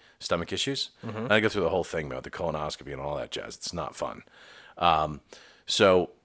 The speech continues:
Speaker 1: I did that. I went to Metamucil, two scoops, which is, I think, double what it's supposed to be. So you're kinda like chugging Jell-O in the morning,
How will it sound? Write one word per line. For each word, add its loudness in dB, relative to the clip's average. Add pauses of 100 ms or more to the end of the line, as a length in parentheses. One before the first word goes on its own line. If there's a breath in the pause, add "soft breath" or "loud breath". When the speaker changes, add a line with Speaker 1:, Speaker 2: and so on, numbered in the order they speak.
(120)
Speaker 1:
I 2
did 0
that. 8
I 4
went 0
to -6
Metamucil, 0 (160)
two 0
scoops, -2
which -8
is, -6
I -2
think, -6
double 0
what 0
it's -6
supposed -2
to -8
be. -10
So -6
you're -6
kinda 0
like -2
chugging -2
Jell-O -2
in -2
the -2
morning, -2